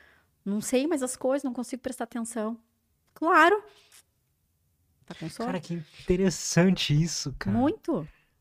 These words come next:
Speaker 2: Eu
Speaker 1: Fa-,
Speaker 2: senti
Speaker 1: foi
Speaker 2: exatamente isso aí. Eu era uma pessoa totalmente interessada na escola, nas matérias, gostava de tudo, só foi, é, ensino fundamental dois, né?
Speaker 1: Uhum.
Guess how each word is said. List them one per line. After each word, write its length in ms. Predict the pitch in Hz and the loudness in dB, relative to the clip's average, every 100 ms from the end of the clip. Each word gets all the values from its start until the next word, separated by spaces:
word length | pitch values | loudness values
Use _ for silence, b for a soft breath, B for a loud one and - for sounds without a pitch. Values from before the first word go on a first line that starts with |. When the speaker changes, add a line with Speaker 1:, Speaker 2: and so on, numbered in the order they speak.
| _ _ _ | _ _ _
Speaker 2:
Eu 60 | 143 | 4
Speaker 1:
Fa-, 80 | 226 | 4
Speaker 2:
senti 140 | 202 | 6
Speaker 1:
foi 80 | 214 | 6
Speaker 2:
exatamente 440 | 233 226 240 247 240 | 6 6 2 0 -4
isso 160 | - | -4
aí. 180 | 214 185 - _ _ _ _ - | -6 -6 -12 _ _ _ _ -4
Eu 140 | 143 | 0
era 100 | 156 | 2
uma 80 | 170 | 2
pessoa 280 | 165 156 170 | 0 0 -2
totalmente 400 | - 196 190 - | 0 2 2 -2
interessada 680 | 160 165 151 - 143 156 170 | -2 0 0 0 0 0 0
na 100 | 156 | 0
escola, 400 | - - 143 147 | -2 -4 -2 -2
nas 180 | 139 127 | -2 0
matérias, 520 | 131 131 131 135 131 | -2 -2 -4 -4 -2
gostava 320 | 127 147 151 | -2 -2 -2
de 100 | 190 | -4
tudo, 540 | - 202 202 226 262 269 | -4 -4 -2 0 -2 -4
só 180 | - | -6
foi, 380 | 180 190 214 226 _ _ _ _ _ | -4 -2 -4 -4 _ _ _ _ _
é, 220 | 139 139 131 - - - | -6 -4 -6 -10 -20 -12
ensino 300 | 156 - 151 | -10 -4 -4
fundamental 460 | 160 156 151 143 147 | 0 0 2 2 2
dois, 320 | 135 170 160 | 4 2 2
né? 160 | 151 - - | -4 -6 -8
Speaker 1:
Uhum. 360 | 214 180 190 | -6 -4 -6